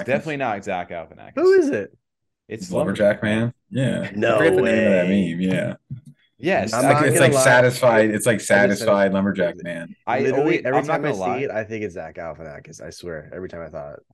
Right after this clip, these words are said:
Speaker 2: saw it.
Speaker 1: I, um, every time I try to search it in, like, my little gif editor to send it, I have no idea what to type. I'm just, like, satisfied, like, light, um,
Speaker 3: Lumberjack
Speaker 1: nice,
Speaker 3: gif.
Speaker 1: or, or is it lumberjack gif? Is that what you type in?
Speaker 3: I'm pretty sure they bring it up. Yeah.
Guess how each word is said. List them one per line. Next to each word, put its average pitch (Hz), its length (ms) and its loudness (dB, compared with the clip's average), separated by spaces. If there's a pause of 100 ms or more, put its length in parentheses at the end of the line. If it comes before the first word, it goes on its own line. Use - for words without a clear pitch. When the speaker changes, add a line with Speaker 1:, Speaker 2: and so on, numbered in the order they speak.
(100)
Speaker 2:
saw 69 260 -16
it. - 80 -18
Speaker 1:
I, 156 280 -2
um, 143 440 -4
every 143 220 -8
time 165 180 -8
I 147 80 -6
try 135 200 -2
to 101 100 -6
search 117 360 -12
it 135 200 -12
in, 101 200 -8
like, 90 220 -8
my 95 80 -6
little 92 160 -6
gif 98 220 -10
editor 113 340 -4
to 98 140 -10
send 104 280 -10
it, 104 100 -6
I 92 120 -2
have 95 260 -8
no 95 260 -6
idea 98 340 -6
what 90 240 -10
to - 80 -20
type. - 360 -12
I'm 82 140 -20
just, - 180 -18
like, 80 200 -10
satisfied, 95 680 -6
like, 78 300 -12 (320)
light, 90 420 -8
um, 78 480 -10
Speaker 3:
Lumberjack 98 560 -2 (280)
Speaker 1:
nice, 113 200 -8
Speaker 3:
gif. 82 340 -6
Speaker 1:
or, 92 520 -10
or 95 240 -14 (320)
is 110 100 -12
it 135 80 -6
lumberjack 160 520 -10
gif? 175 180 -12
Is 104 80 -20
that 104 160 -4
what 120 100 -8
you 110 80 -8
type 113 260 -8
in? 123 140 -10
Speaker 3:
I'm 185 80 -6
pretty 85 220 -12
sure - 180 -14
they 69 60 -12
bring 82 220 -12
it 82 80 -10
up. 80 220 -8
Yeah. 85 220 -8